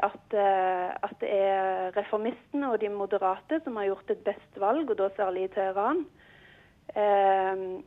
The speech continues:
og faktisk så er det også sånn at, eh, eh, de moderate ikke har hatt, eh, eh, majoritet i nasjonalforsamlingen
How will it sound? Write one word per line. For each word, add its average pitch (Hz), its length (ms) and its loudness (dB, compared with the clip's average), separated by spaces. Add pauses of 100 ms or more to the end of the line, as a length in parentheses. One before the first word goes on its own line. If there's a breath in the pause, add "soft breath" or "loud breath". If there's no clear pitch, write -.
(100)
og 202 400 2 (380)
faktisk - 640 -4
så - 100 -2
er 196 220 4
det - 40 -2
også 196 360 0
sånn 208 280 0
at, - 380 -6
eh, 190 540 -2 (420)
eh, 185 640 -12 (320)
de 220 80 0
moderate 214 640 2
ikke 214 240 -6
har 208 120 -4
hatt, - 520 -12
eh, 190 560 -2 (340)
eh, 190 240 -10
majoritet 202 840 -2
i 208 80 -4
nasjonalforsamlingen 190 1120 -6